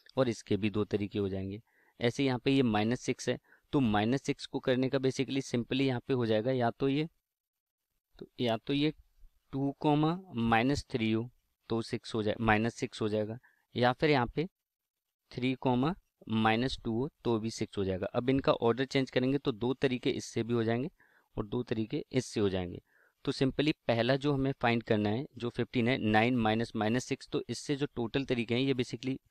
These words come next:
दो तरीके ये, दो तरीके ये, दो तरीके ये और दो तरीके ये। तो पहले कॉम्बिनेशन से फाइंड करने के basically यहाँ पे हो जाएंगे टोटल एट तरीके।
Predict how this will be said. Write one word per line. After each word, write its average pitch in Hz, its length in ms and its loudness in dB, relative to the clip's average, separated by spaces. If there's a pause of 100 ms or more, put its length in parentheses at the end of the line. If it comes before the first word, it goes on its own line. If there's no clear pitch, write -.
(540)
दो 113 240 0
तरीके 123 340 2
ये, 113 260 0 (440)
दो 117 220 -2
तरीके 120 400 0
ये, 113 260 0 (540)
दो 107 280 -2
तरीके 120 360 -2
ये 117 220 0 (120)
और 113 140 -4
दो 117 180 -6
तरीके 117 360 -2
ये। 117 180 -2 (320)
तो 127 80 -2
पहले 117 360 0
कॉम्बिनेशन 127 520 0
से 127 140 -4
फाइंड 117 260 0
करने 117 220 0
के 139 120 0
basically 117 480 -2
यहाँ 113 220 0
पे 127 60 -2
हो 113 140 0
जाएंगे 107 300 0
टोटल 113 360 -2 (720)
एट 127 240 6
तरीके। 101 340 -4